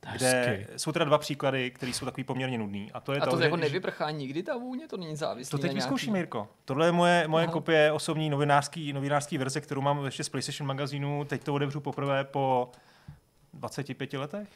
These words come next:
Speaker 3: Ty, tak to je docela silný pro mě moment, to já bych jenom se chtěl chvíli tulit s tou krabičkou a vzpomínat na to, jak jsem dostal
Speaker 2: Každopádně
Speaker 3: P S jedna
Speaker 2: v roce,
Speaker 3: magazín.
Speaker 2: v roce devadesát devět Gran Turismo dva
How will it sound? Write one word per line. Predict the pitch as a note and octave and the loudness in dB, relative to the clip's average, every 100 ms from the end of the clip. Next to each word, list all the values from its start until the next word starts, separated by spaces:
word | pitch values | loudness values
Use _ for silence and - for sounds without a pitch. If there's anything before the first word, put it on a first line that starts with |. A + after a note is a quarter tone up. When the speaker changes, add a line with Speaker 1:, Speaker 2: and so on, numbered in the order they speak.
| - | -12
Speaker 3:
Ty, | D3 | -8
tak | C#3 - | -8 -6
to | |
je | C#3 | -6
docela | D3 D3+ | -2 2
silný | D3 F3+ D3 D3 | 4 4 2 0
pro | D#3 | 0
mě | D#3+ | 0
moment, | E3 F#3 F3 | -2 0 -2
to | C#3+ | 2
já | C#3+ | 0
bych | C#3+ D3+ | 0 0
jenom | D#3 E3 | 0 2
se | G#3 | 0
chtěl | F#3 F3 | 2 0
chvíli | F3 E3+ E3+ - _ - - - - - - - - - - - | 0 -4 -4 -8 _ -20 -18 -18 -14 -12 -12 -12 -14 -16 -16 0
tulit | F#3+ F3 | 4 4
s | - | 4
tou | G3+ | 0
krabičkou | F#3+ G3+ F#3 G3+ - F#3 | 4 6 6 4 2 2
a | F#3 | 2
vzpomínat | F#3+ E3+ E3+ E3 | 2 -2 0 -2
na | D#3+ | -4
to, | E3+ | -4
jak | F3 | -4
jsem | F#3+ | -2
dostal | F#3 F3 F3+ | -4 0 4
Speaker 2:
Každopádně | D#3 G3 G3 G3 | 6 8 8 10
Speaker 3:
P | |
S | |
jedna | G3 E3+ | 10 8
Speaker 2:
v | |
roce, | F3+ G#3+ | 8 6
Speaker 3:
magazín. | F#3+ - - G#3+ G3 - | 4 0 2 4 4 0
Speaker 2:
v | C#3 | 4
roce | F#3 G#3 | 6 8
devadesát | G3+ G3+ - C3 | 8 8 6 6
devět | A#2 D3 D3+ | 6 4 2
Gran | - C#3 E3 | 4 6 6
Turismo | F#3 F#3 D#3 A#2+ | 4 2 2 -2
dva | G#2+ G#2 G#2 A#2+ | 0 0 0 -6